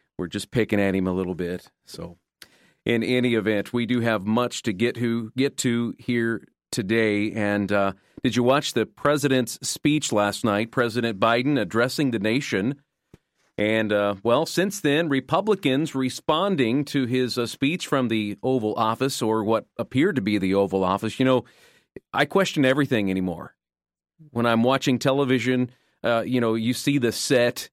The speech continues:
if you will, the background, and you're like, "Well, is he truly at the Oval Office, or, you know, is this some kind of makeshift thing?" Because they do have those.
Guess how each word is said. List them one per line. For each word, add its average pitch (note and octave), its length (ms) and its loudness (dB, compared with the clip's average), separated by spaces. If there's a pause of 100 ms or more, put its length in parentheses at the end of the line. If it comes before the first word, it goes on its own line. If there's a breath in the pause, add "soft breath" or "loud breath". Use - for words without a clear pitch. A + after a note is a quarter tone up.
if - 180 -2
you B2 100 0
will, A#2+ 220 2
the A2 80 0
background, A2+ 720 2
and G#2+ 80 0
you're G#2+ 100 0
like, G#2 280 0
"Well, A2+ 360 2
is B2+ 300 -2
he D3 320 -2 (140)
truly D3 540 0
at C3 220 0
the D3 160 2
Oval D3+ 300 2
Office, C3+ 460 0
or, A2+ 320 0 (340 soft breath)
you B2 100 0
know, A#2 160 2
is G#2+ 120 0
this C3+ 120 -2
some B2+ 220 0
kind B2+ 180 0
of A2+ 80 0
makeshift A#2+ 560 -2
thing?" A2 360 0
Because A2 300 -2
they A#2 140 0
do B2+ 180 0
have C#3 260 0
those. G2+ 440 -2